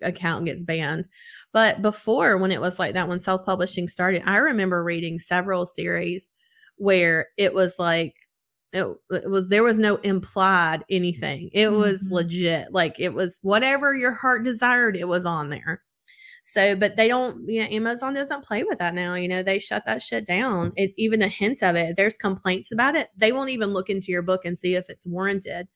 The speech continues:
Speaker 1: If people complain that that's
Speaker 2: If enough people report.
Speaker 1: Yeah, they'll, they'll pull it. So, you know, that's one thing where it's like, you,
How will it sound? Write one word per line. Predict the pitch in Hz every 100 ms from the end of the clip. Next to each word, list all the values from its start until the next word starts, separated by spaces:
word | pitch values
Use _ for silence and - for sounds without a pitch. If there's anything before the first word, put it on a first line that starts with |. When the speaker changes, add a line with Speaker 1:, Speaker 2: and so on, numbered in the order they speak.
| - - -
Speaker 1:
If | 190 185
people | 220 233
complain | 214 170 170 180 202
that | 185
that's | 180 185 240
Speaker 2:
If |
enough | 262 240 240 240
people | 262 226 202
report. | 185 202 190 - - _ -
Speaker 1:
Yeah, | 208 160 165 -
they'll, | 208 208 -
they'll | 185 180
pull | 175 233 240
it. | 151 -
So, | - 208 190 180
you | 170 196
know, | 190
that's | 208 254 -
one | 202 202
thing | 190
where | 180
it's | 170 -
like, | 180
you, | 196